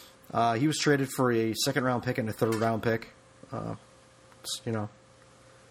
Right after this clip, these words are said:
based on everything else that happened, uh, uh, this trade deadline, it's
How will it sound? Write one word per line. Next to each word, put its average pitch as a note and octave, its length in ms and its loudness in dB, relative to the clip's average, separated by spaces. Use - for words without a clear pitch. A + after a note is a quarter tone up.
based D3+ 260 2
on B2 320 2
everything C3 300 2
else A#2+ 240 2
that A#2 100 0
happened, A2+ 420 0
uh, A2 240 2
uh, B2+ 220 0
this A2+ 160 -4
trade B2+ 280 2
deadline, A#2 400 -2
it's B2 240 -4